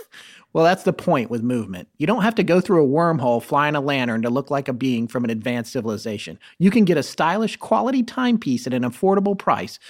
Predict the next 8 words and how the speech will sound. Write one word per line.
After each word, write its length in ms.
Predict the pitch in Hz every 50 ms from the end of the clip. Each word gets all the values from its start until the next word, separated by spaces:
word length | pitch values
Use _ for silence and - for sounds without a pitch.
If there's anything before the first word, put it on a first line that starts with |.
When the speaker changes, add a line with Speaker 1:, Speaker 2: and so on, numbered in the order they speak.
| - - _
Speaker 2:
because 340 | - 143 - 147 135 120 -
Movement 400 | 135 139 156 180 196 214 233 233
watches 420 | 175 165 135 123 - - 156 147 -
start 420 | - - - 190 202 151 120 - -
at 100 | 123 -
just 220 | - 151 - -
ninety-five 520 | 147 139 143 160 170 180 - 180 170 185 180
dollars. 520 | 196 98 110 101 - - - - - -